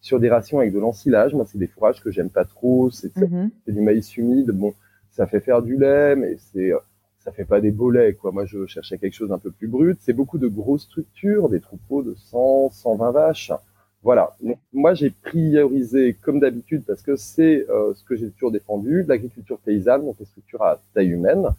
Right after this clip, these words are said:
Speaker 1: Donc, j'ai rencontré la laiterie Brin d'Herbe, ils ont cinquante vaches, en Montbéliard,
Speaker 2: Mhm.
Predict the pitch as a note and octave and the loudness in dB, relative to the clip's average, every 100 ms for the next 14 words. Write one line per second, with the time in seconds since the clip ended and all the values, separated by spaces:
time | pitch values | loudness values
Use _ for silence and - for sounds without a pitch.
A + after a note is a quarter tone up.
0 | _ _ _ - F2+ G2+ G2+ A2 - C3+ | _ _ _ -12 0 2 2 -2 -2 0
1 | A2 - G2+ G2 G2+ C3+ C#3 G#2+ - C#3 | 0 -2 -4 0 2 2 0 -6 -6 -6
2 | C3 A2+ F#2 G2 D#3 - - A#2+ A#2+ A2 | -6 -6 0 0 -2 -16 -10 -6 -4 -2
3 | A2+ F#3 F3 | 0 2 2